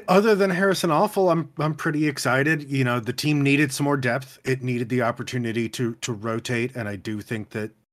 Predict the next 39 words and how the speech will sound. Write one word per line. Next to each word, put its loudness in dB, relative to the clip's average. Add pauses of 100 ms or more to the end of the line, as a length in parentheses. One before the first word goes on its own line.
(120)
Charlotte -4
has -6
managed -8
that. -2
I -6
think -10
that -8
that -4
does -4
mean, -6 (720)
like -4
you -6
said, 0 (320)
some 2
of 0
the -2
players 0
that -6
we -2
loved -2
last -2
season -4
that -4
we -4
were -6
very -4
excited -4
for, -6
they're -4
going 0
to -2
see -4
their 0
time, -2 (260)
you -6
know, -10 (840)
halved -2
or 0
more. 0